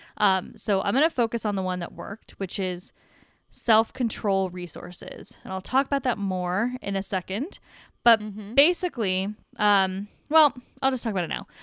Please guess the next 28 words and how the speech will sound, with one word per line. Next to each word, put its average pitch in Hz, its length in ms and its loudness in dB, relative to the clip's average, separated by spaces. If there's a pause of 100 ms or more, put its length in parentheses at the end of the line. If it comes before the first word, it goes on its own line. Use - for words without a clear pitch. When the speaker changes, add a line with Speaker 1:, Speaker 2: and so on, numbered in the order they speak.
(120)
Speaker 1:
The 247 100 0
question, 330 600 0
like, 233 180 0
an 214 100 -2
example 226 340 0
question 196 320 -4
they 180 80 -4
gave, 165 320 -6
and 175 80 -8
this 170 120 -10
would 180 80 -14
be 185 80 -6
reverse 175 340 -6
coded, 165 380 -6
is, 160 200 -6 (300)
"It 247 140 2
would 269 100 4
take 294 160 -2
a 285 60 -4
lot 233 180 0
of 214 100 -4 (140)
effort 285 440 -2
for 233 140 -4
me 202 140 0
to 190 80 -8
concentrate 190 760 -8
on 180 160 -8
something." 165 520 -8